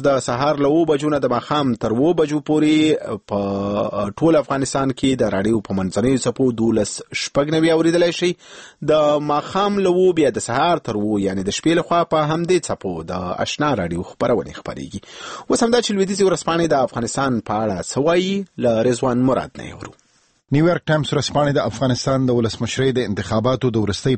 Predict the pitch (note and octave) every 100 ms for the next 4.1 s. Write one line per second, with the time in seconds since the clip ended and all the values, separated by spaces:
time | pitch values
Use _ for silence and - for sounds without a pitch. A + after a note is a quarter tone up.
0 | - D3 C#3+ D3 D3+ C3 D3+ D#3 C3 A#2
1 | A#2+ E3+ B2 G2+ F2+ F#2 G2+ G#2+ G#2+ C#3+
2 | E3 D#3+ - - - D3 D#3 C#3 A#2+ F3
3 | - F#2+ E2+ - _ A2 F#2 F#2+ A2 -
4 | B2+